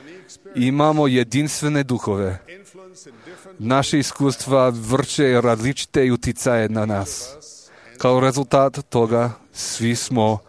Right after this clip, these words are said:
drugačiji. Umjesto da pokušamo da sve uglavimo u kalup našeg dizajna, možemo odlučiti da slavimo te razlike i da cenimo to što obogacuju naše živote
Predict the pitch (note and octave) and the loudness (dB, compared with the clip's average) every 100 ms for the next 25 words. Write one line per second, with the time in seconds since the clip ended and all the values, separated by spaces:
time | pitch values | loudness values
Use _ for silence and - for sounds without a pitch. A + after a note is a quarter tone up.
0 | - - _ _ _ G#2 G#2 G#2 F#2 - | -20 -20 _ _ _ -6 -4 0 -2 -4
1 | - F#2 E2+ - B2+ D3+ D#3+ C#3+ D3+ - | -8 -8 -8 -14 -20 -20 -20 -20 -18 -18
2 | - - - C#3+ E3+ - D#3 C3+ - - | -20 -8 0 2 4 4 4 4 2 0
3 | D3+ - D3 C3 A#2+ - - B2+ A#2+ - | 0 4 2 4 0 -4 -6 -2 -2 -2
4 | A#2+ D#3 E3 B2+ C3 C3+ B2+ C#3 C3 B2+ | 2 4 4 2 4 4 4 0 0 -2
5 | D3 C3+ - G#2 G#2 - - - A#2+ C#3+ | -6 -20 -20 -20 -20 -20 -10 -6 -6 -8
6 | - G2 _ - D3+ D3 C3+ A#2 A2+ A#2 | -20 -20 _ 2 4 4 2 -2 -2 2
7 | C#3 - B2 A#2+ G#2+ G2+ G2 G2 G2+ - | 2 2 0 0 0 0 0 -6 -8 -14
8 | _ G2 - - A#2 C3 B2+ C#3 B2 A#2+ | _ -20 -20 -14 0 2 2 2 0 2
9 | B2+ - - B2+ A2+ G#2 - A#2+ C3+ D3 | 0 -2 -4 -2 0 -2 -2 2 4 4
10 | D3+ D3 D3 C3+ C3+ B2 B2 A#2+ A2 - | 0 0 2 2 2 0 -4 -2 -2 -6
11 | - - C3 C#3 D3+ C#3+ - F3+ F#3 F3 | -20 -20 -6 -2 0 -2 -2 0 2 2
12 | C3+ G#2 A2+ B2+ - D3+ D#3+ - D3 B2+ | 0 -2 -4 -8 -2 0 0 0 0 2
13 | A#2+ B2 B2+ - D#3 C#3 A#2 A#2 B2 C3+ | 0 0 0 -2 0 0 0 0 0 0
14 | C#3 A#2+ A2+ A2+ - A#2 | -2 -2 0 0 0 -2